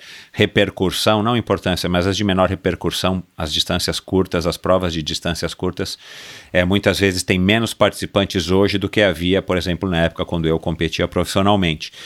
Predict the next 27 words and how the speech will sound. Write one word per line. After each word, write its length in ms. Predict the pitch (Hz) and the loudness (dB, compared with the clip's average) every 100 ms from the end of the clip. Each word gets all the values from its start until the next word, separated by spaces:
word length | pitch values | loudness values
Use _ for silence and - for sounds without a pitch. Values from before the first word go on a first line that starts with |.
| - - - - - - | -16 -14 -14 -14 -14 -4
Mas, 880 | 107 110 117 117 117 113 - - - | 2 4 4 4 4 2 0 -2 0
é, 720 | 107 101 101 98 95 95 92 | 2 4 4 4 2 2 0
de 140 | 101 131 | 0 0
fato, 380 | - 135 139 | 4 2 2
a 20 | 139 | 0
chegada 480 | - 113 120 123 | 0 2 2 2
de 80 | 110 | 0
uma 200 | 107 101 | 0 0
franquia 540 | 98 107 98 - 98 87 | 0 -2 -2 0 0 2
como 300 | - 101 98 | 0 0 2
o 160 | 92 | 4
Ironman 320 | 92 92 90 | 2 2 0
no 100 | 90 | 0
Brasil 320 | 90 90 87 95 | 0 0 2 2
e 40 | |
a 60 | 95 | 4
permanência 920 | - 127 123 117 110 110 101 - 90 | 4 2 2 2 4 2 0 -2 0
e 80 | 107 | 0
o 40 | |
sucesso 640 | - 104 - 117 139 139 | 0 -2 2 4 4 0
da 140 | 104 101 | 0 0
prova, 540 | - 101 95 82 82 | 2 4 4 2 -4
né? 200 | 85 92 | -2 -2
E 120 | 80 | 0
aí 140 | 80 85 | 0 -2
a 60 | |
gente 460 | 82 87 - 90 76 | -4 -6 -8 -8 -8